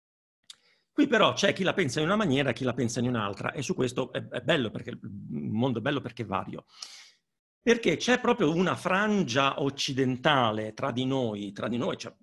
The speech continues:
comuni pensatori e, e, e persone normali che agiamo la nostra vita tutti i giorni,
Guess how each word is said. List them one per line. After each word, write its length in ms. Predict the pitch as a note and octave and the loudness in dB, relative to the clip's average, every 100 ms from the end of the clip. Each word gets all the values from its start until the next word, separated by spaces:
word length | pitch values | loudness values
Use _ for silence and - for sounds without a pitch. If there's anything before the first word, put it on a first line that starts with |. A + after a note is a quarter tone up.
| - | -20
comuni 440 | - G#2+ D3 D#3+ B2 | -10 -2 0 0 0
pensatori 920 | A2+ - G2+ F#3 E3 A#2 G#2 G#2 - | -2 -4 -2 4 4 4 0 -4 -4
e, 260 | A#2+ A2+ | -4 -4
e, 160 | - - A#2 | -6 -10 -14
e 40 | |
persone 400 | B2 - D3+ D3+ | -14 -12 -8 -6
normali 480 | A2+ G#2+ C#3 D3+ A#2+ | -6 -4 -2 -2 -4
che 160 | A2+ | -4
agiamo 480 | A2+ G2 B2 C#3+ C3 | -6 -2 -2 0 0
la 80 | G#2+ | 0
nostra 280 | A2 - A#2 | -2 -6 -6
vita 240 | C3+ B2+ | -4 -6
tutti 220 | A2+ - | -8 -12
i 60 | A#2 | -10
giorni, 480 | A#2+ G#2+ G2 A2+ | -4 -4 -6 -12